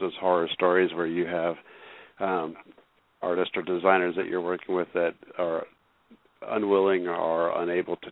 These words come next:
take direction. I mean, 'cause there's a reason when our titles say art direction. It's because that, that's part of our jo-, job is to sit here and make sure that things are fitting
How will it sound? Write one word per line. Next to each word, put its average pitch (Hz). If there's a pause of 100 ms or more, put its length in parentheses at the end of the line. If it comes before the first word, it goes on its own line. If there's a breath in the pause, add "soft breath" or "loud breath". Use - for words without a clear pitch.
take -
direction. 87 (560 soft breath)
I 127
mean, 107
'cause - (160)
there's 95
a 98
reason 92
when 87
our 85
titles 87
say 90
art 85
direction. 82
It's 82
because 85 (200)
that, 80 (500)
that's 85 (280)
part 90
of 82
our 85
jo-, 85
job 85
is 82
to -
sit 87
here 82
and 82
make 85
sure 87
that 82
things 85
are 82 (560)
fitting 90